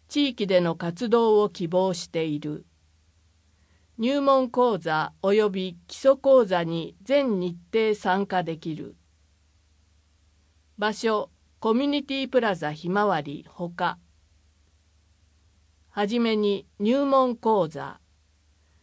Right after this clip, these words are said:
権利擁護サポーター養成講座。日時、八月二十九日月曜日、午前十時から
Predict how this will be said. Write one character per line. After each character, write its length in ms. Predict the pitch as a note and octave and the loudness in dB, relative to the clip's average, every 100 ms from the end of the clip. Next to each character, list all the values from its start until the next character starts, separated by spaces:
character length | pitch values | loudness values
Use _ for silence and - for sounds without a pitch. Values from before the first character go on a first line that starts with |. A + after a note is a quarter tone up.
| _ _ - | _ _ -4
権 280 | B3 C#4+ C#4 | 0 0 0
利 180 | C#4 | 2
擁 260 | C4+ C4+ C4 | 6 6 4
護 100 | C4 | 2
サ 220 | A#3+ A#3+ | 2 0
ポ 240 | A#3+ B3 A3+ | 2 2 2
ー 20 | |
タ 380 | - E3+ D3+ - | 0 -2 -2 -2
ー 60 | G3 | 2
養 220 | A3 A#3 | 2 2
成 280 | A#3+ A3+ G#3 | 0 -2 -2
講 320 | - G3+ E3+ | 0 0 0
座。 320 | E3+ C#3 - _ _ _ _ _ _ _ _ _ _ _ _ _ _ _ _ | -4 -12 -14 _ _ _ _ _ _ _ _ _ _ _ _ _ _ _ _
日 380 | A3+ B3+ A#3 F3 | -4 -4 -4 -8
時、 320 | E3 D3 - _ _ _ _ _ | -6 -10 -10 _ _ _ _ _
八 300 | - G#3 G#3+ | -8 -6 -4
月 340 | C#4+ C#4+ C#4 C4 | -2 -2 -2 -2
二 200 | C#4 C#4+ | -2 -2
十 280 | A3 F#3+ E3+ | -2 -2 -4
九 180 | A#3 | -4
日 540 | A#3+ G3+ E3+ D#3 D3+ - | 0 -2 -4 -8 -8 -8
月 340 | F#3 F3+ F3+ | -8 -6 -6
曜 300 | A#3+ A#3 F#3+ | -2 0 0
日、 320 | D#3+ D3 D3 - _ _ _ _ _ - | -2 -6 -8 -14 _ _ _ _ _ 2
午 160 | B3 C4+ | 4 4
前 300 | A#3+ G#3+ G3 | 2 0 -2
十 240 | B3 B3+ | -2 -2
時 180 | G3 F3 | -4 -6
か 160 | F3 | -6
ら 300 | D#3+ D#3 E3+ | -4 -6 -8